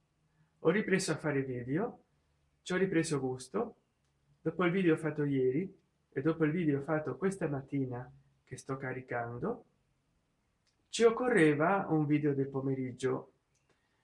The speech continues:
per, eh, ricalcare lo stesso tema. Come l'acqua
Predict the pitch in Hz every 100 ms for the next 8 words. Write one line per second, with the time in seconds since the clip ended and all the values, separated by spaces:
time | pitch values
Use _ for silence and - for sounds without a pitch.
0 | _ _ 196 202 214 214 156 - 160 160
1 | 160 160 143 185 208 196 196 175 156 147
2 | 143 - 143 131 131 120 113 117 - _
3 | _ _ _ _ _ _ _ _ _ _
4 | _ _ _ _ _ _ _ _ _ -
5 | _ _ _ - 196 190 165 160 160 151
6 | 147